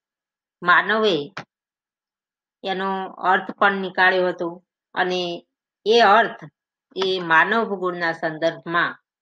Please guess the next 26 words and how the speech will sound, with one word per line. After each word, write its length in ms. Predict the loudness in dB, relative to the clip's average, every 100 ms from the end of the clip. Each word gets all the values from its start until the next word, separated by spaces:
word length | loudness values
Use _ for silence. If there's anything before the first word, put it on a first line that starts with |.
| -6
કરવામાં 460 | -6 0 -2 0 -2
આવ્યો 200 | -2 -8
હતો. 160 | -10 _ _ _ _ _ _ _ _ _ _ -4
ભૂગોળની 460 | 2 4 4 4
અંદર 420 | 2 4 6 6 4 -2 _ -18
જોઈએ 400 | -2 0 2 4
આપણે 360 | 2 2 -4 -4 -12 _ _ _ _ _ _ _ -2
તો 100 | 2 2 0 -4 _ _ _ _ _ _ _ _ _ _
ઘણા 320 | -4 2 2
બધા 520 | 2 4 4 4 2 -6
વિચારો 460 | -10 -2 0 0 -2
રજૂ 340 | -6 -8 -10
થયા 220 | -4 0 0
હતા. 280 | -2 -6 -6 _ _ _ _ _
ઘણા 240 | 0 2 0
બધા 280 | 2 2
ભૂગોળવિદોએ 880 | 2 -2 -2 -2 0 -4 -2 -2 -2 -4 -10 _ _ -2
ઘણું 220 | 0 2
બધું 500 | 0 0 -2 -2 -8 _ _ _ _ -10
જ્ઞાન 360 | 2 4 4
પાથર્યું 600 | 2 0 0 -2 -6 -4
હતું, 320 | -6 -10 -18 _
વિષય 320 | -12 -6 -4 -4
વસ્તુ 340 | -4 -6 0
આપી 360 | 2 2 0 -6
હતી. 320 | -6 -14 -18